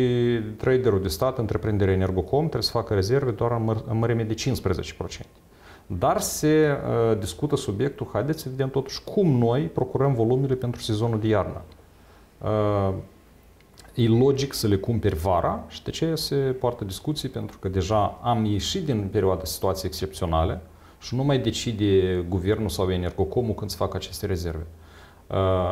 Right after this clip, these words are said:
obligația de serviciu public de aprovizionare cu gaz a consumatorilor o are Moldova Gaz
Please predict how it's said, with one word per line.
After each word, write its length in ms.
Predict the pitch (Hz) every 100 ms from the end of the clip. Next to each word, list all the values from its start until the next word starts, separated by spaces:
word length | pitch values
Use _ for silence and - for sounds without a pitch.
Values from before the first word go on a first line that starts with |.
| 92 -
obligația 720 | 131 113 110 131 131 - 104
de 100 | 95
serviciu 520 | - 95 107 - 92 -
public 520 | - 127 92 - - - -
de 120 | 90
aprovizionare 640 | 85 87 80 80 85 135
cu 100 | 151
gaz 280 | 180 107 82
a 40 | 85
consumatorilor 720 | 90 90 98 87 95 82 85
o 100 | 90
are 180 | 95 101
Moldova 460 | 92 95 95 90 85
Gaz 360 | 85 110 -